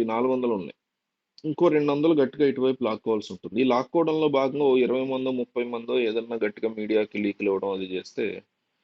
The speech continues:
లేనిపోని తలకాయ నొప్పులన్నీ కూటమి నెత్తినేసుకోవాల్సి ఉంటుంది. సరే, already మధ్యలో మన వ్యక్తి అంటే జనసేనలో చేయలేడండి ఆయన,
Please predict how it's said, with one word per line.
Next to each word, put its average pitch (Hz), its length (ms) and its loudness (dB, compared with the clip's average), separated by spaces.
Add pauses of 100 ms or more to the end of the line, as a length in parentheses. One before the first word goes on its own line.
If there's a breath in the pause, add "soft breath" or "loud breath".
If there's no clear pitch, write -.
(200)
లేనిపోని 147 460 6
తలకాయ 120 280 0
నొప్పులన్నీ 110 540 -2 (680)
కూటమి 120 360 2
నెత్తినేసుకోవాల్సి 104 680 -2
ఉంటుంది. - 220 -20 (760)
సరే, 147 260 6
already 151 420 4
మధ్యలో 135 460 2
మన 131 260 -2
వ్యక్తి 147 360 0
అంటే 120 160 -6
జనసేనలో 120 520 -4
చేయలేడండి 92 580 -2
ఆయన, 90 160 -8